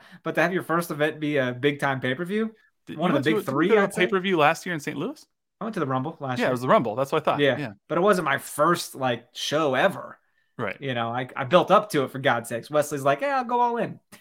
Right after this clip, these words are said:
Speaker 1: <laughs>
Speaker 2: Well, uh, shout out to Wesley. Have fun.
Speaker 1: Yeah, absolutely.
Speaker 2: Um, yeah, if you wanna watch the U S men's national team, go for it. I just can't get into it with all this stuff going on right now.
Speaker 1: I think I will because of all the stuff going on. I think I will get
Speaker 2: <laughs>
Speaker 1: into it.
Speaker 2: You wanna see it more? Okay.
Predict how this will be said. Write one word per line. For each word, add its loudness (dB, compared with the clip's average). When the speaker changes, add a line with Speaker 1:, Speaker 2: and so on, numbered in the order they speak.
Speaker 1:
<laughs> -10
Speaker 2:
Well, 2
uh, 2
shout -6
out -6
to -10
Wesley. -6
Have -6
fun. 0
Speaker 1:
Yeah, -16
absolutely. -2
Speaker 2:
Um, 0
yeah, 0
if -10
you -2
wanna 2
watch 0
the -4
U 0
S -2
men's -4
national -6
team, -6
go -4
for -4
it. -8
I 0
just -8
can't -6
get -2
into -4
it -10
with -6
all 0
this -4
stuff -6
going -4
on -6
right -10
now. -14
Speaker 1:
I 0
think -4
I 0
will -2
because -6
of -8
all -2
the -8
stuff -6
going -4
on. -8
I -8
think -2
I 4
will 4
get 0
Speaker 2:
<laughs> -2
Speaker 1:
into -4
it. -4
Speaker 2:
You 6
wanna 4
see -2
it -2
more? 2
Okay. -2